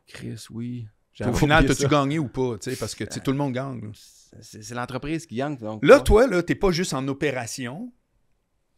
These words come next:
Speaker 2: parce qu'après ça, on va parler télé, que télé, je suis très curieux d'avoir ta vision de la télé aujourd'hui, mais
Speaker 1: Mhm.
Speaker 2: avant ça, là, t'écris un show, tu prépares un show, il est prêt, je suppose.
Speaker 1: Ouais.
Speaker 2: Il s'en va en tournée, et cetera.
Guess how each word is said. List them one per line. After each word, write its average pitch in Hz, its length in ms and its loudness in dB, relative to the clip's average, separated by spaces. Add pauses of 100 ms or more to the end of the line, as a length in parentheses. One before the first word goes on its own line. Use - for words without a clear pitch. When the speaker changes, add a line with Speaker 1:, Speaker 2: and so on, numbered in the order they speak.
(100)
Speaker 2:
parce 120 140 -10
qu'après 117 260 -6
ça, 165 120 -4
on 151 40 -2
va 110 120 -6
parler 110 260 -8
télé, 135 500 -2
que - 80 -16
télé, 120 380 -4
je - 80 -8
suis - 120 -14
très 143 140 -10
curieux 127 200 -8
d'avoir 113 180 -6
ta 110 120 -8
vision 107 200 -10
de 120 60 -8
la 104 80 -8
télé 110 340 -10
aujourd'hui, 110 640 -8
mais 107 240 -10
Speaker 1:
Mhm. 117 80 -16
Speaker 2:
avant 151 260 0
ça, 165 340 -10 (600)
là, 147 160 0
t'écris 147 480 -4
un 127 120 -4
show, 127 380 -8
tu - 80 -18
prépares 131 460 -10
un 117 100 -8
show, 131 240 -10
il 120 120 -10
est 104 60 -8
prêt, 104 300 -10
je - 120 -14
suppose. 123 380 -10 (120)
Speaker 1:
Ouais. 95 140 -10 (200)
Speaker 2:
Il 135 80 -10
s'en 131 180 -4
va 127 100 -4
en 127 60 -6
tournée, 127 220 -6
et - 80 -10
cetera. 135 260 -8